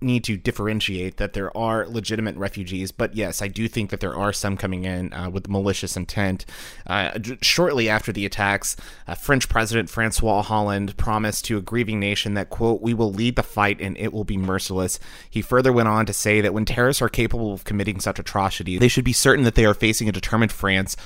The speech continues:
a united France, a France that will not let itself be intimidated. "Even if today we are expressing endless emotion at the drama and this tragedy," he said that this was an abomination because it was a barbaric attack. Kevin,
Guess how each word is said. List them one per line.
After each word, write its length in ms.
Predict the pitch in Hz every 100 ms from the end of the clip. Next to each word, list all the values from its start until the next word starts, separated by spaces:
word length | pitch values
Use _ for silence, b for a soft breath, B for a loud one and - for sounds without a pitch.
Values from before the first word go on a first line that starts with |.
| B B
a 60 | 90
united 420 | 107 113 127 110
France, 460 | - 95 95 92 -
a 40 | -
France 300 | - 117 117
that 60 | 98
will 100 | 104
not 320 | 104 107 -
let 140 | 110
itself 380 | 104 - 101 98
be 120 | 87
intimidated. 640 | 90 - 104 95 92 92 - B B
"Even 220 | - 123 131
if 120 | -
today 300 | 107 107 107
we 120 | 107
are 60 | 95
expressing 680 | - 104 101 - 98 95 -
endless 420 | 107 127 123 -
emotion 480 | 104 104 101 - -
at 160 | 95 -
the 60 |
drama 380 | - 101 101 101
and 140 | 98
this 100 | 87
tragedy," 640 | - 101 95 92 90 90 - B B B
he 140 | -
said 300 | 101 113 107
that 160 | 101 -
this 180 | 120 131
was 100 | 117
an 80 | 107
abomination 800 | 95 107 127 123 107 104 110 104
because 280 | 101 101 92
it 40 |
was 120 | 95
a 40 | 92
barbaric 760 | - 95 90 - 85 85 -
attack. 440 | 76 - 60 - - B B B
Kevin, 420 | - 117 120 117